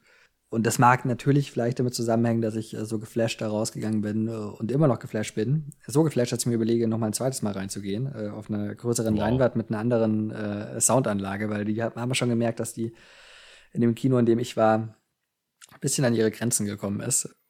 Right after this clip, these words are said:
Speaker 1: Ja, ich weiß es nicht, wie, ob ich so ein paar Themen spoilen soll. Sicherlich kein Plot. Es ist auch nicht so viel Plot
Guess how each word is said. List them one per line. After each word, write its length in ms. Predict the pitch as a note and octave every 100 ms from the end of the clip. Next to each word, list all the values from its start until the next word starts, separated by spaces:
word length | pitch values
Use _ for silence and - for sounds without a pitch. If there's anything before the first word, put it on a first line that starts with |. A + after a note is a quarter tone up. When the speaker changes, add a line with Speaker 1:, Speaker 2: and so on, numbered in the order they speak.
| _ _ _ _
Speaker 1:
Ja, 120 | C3+
ich 100 | C#3
weiß 160 | B2 D#3
es 140 | F3
nicht, 220 | F3+ E3 C#3+
wie, 240 | C#3+ D#3+ - E3+ D3+ - - D#2+ - -
ob 120 | B2+
ich 160 | C3+ -
so 200 | B2+ C3+
ein 100 | C3
paar 160 | C3+
Themen 640 | - C3+ F3 E3+ D#3+ D3+ -
spoilen 480 | - A2+ A#2+ D3 C#3+
soll. 540 | C3 C#3 D3 C#3 A#2+
Sicherlich 320 | C#3 D3 C3
kein 240 | - C3+ B2+
Plot. 280 | A2+ C#3+
Es 100 | B2
ist 120 | C#3+ E3
auch 80 |
nicht 160 | B2 A#2+
so 160 | C3+ C#3+
viel 160 | D3
Plot 380 | B2+ A#2+ C3+